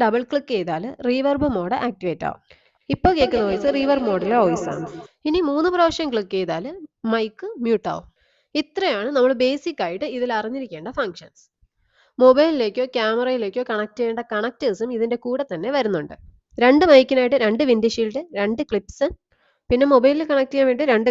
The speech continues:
കണക്ടേഴ്സ്, ഒന്ന് സി ടൈപ്പും ഒന്ന് iPhone-ിലൊക്കെ കണക്ട് ചെയ്യാൻ പറ്റുന്നത്, പിന്നെ ചാർജ് ചെയ്യാനായിട്ട് ഒരു ചാർജിങ് കേബിൾ, പിന്നെ ക്യാമറയിൽ കണക്ട് ചെയ്യാനുള്ള ഒരു കണക്ടർ.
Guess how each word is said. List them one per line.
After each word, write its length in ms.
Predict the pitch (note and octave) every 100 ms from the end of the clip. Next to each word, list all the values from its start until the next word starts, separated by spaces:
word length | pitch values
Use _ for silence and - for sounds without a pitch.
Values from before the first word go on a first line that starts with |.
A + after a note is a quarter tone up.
| A3+
കണക്ടേഴ്സ്, 420 | G#3 G3+ G3 - G#3+
ഒന്ന് 160 | A3 A#3+
സി 100 | A3+ A#3
ടൈപ്പും 280 | A#3+ A#3 - _ _ _ - C#4+
ഒന്ന് 140 | E4+ C4+
iPhone-ിലൊക്കെ 440 | C#4 C#4 B3 G#3+ G#3+
കണക്ട് 200 | F#3+ F3+
ചെയ്യാൻ 160 | F#3 F3 D3+
പറ്റുന്നത്, 340 | D#3+ D3+ G3+ - - _ _
പിന്നെ 200 | A3+ C#4 C#4+
ചാർജ് 260 | C4 B3+ C4
ചെയ്യാനായിട്ട് 380 | C#4 B3+ A#3 A#3+
ഒരു 60 | A#3
ചാർജിങ് 400 | G3 F3+ G#3 G#3+
കേബിൾ, 240 | F3 D3+ A#3 D4+
പിന്നെ 260 | F#3+ F3+ C4+ - _ C4+ -
ക്യാമറയിൽ 420 | C4 C4 C4 B3 A#3
കണക്ട് 240 | G#3 G3
ചെയ്യാനുള്ള 400 | G#3 G3 F3+ F#3 G#3+ E3+
ഒരു 140 | F3 F3 -
കണക്ടർ. 380 | C#3 D3 _